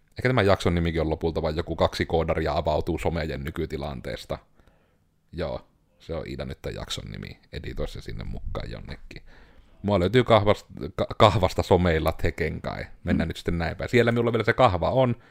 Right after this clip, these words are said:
Speaker 1: mutta en minä siellä okken käy, kun ei sillä perhana ketään löydy. Ehkä me ruppee vaan taas siihen,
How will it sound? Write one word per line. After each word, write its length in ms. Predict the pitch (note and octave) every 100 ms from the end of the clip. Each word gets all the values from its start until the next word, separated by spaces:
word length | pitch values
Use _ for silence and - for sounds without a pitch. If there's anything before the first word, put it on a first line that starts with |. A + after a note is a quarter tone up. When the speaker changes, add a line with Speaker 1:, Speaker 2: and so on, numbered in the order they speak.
| - -
Speaker 1:
mutta 180 | G#2+ G2+
en 100 | F2+
minä 120 | F2
siellä 160 | A2+ A2+
okken 360 | A2+ - F#2+
käy, 300 | F2+ F2+ E2 -
kun 100 | D#2 -
ei 120 | F2+
sillä 180 | F2+ G2
perhana 400 | G#2+ F#2 F#2 E2+
ketään 540 | G2 - - C#2+ C2
löydy. 360 | A#1+ B1 G1+ - - - _ _ - _ -
Ehkä 160 | -
me 100 | G2+
ruppee 280 | F#2+ - F2+
vaan 120 | E2+
taas 240 | E2+ F2+ -
siihen, 300 | E2+ E2